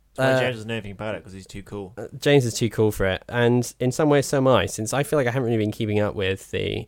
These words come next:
Speaker 2: uh, all the, all the chatter around it particularly.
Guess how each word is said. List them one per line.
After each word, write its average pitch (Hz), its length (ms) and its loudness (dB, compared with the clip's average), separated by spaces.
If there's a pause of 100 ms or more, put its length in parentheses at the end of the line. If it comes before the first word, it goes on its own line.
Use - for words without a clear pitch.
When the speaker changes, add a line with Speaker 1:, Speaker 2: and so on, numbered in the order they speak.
Speaker 2:
uh, 98 320 -6
all 113 160 2
the, 110 60 0
all 107 180 -2
the 101 80 -2
chatter 98 420 -4
around 92 220 -4
it 78 100 -8
particularly. 90 600 -8